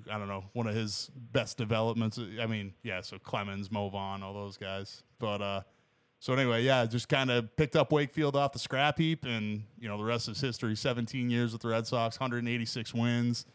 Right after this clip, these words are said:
Um, is he se-, is he second? Does he have the most strikeouts in Red Sox history? The,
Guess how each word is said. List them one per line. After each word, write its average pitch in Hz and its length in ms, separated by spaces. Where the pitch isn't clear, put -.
Um, 90 500
is - 60
he 120 100
se-, - 160
is 107 80
he 104 120
second? 131 460
Does 113 260
he 135 80
have 175 100
the 120 60
most 113 320
strikeouts 175 420
in 175 120
Red 165 160
Sox 170 200
history? 185 540
The, - 180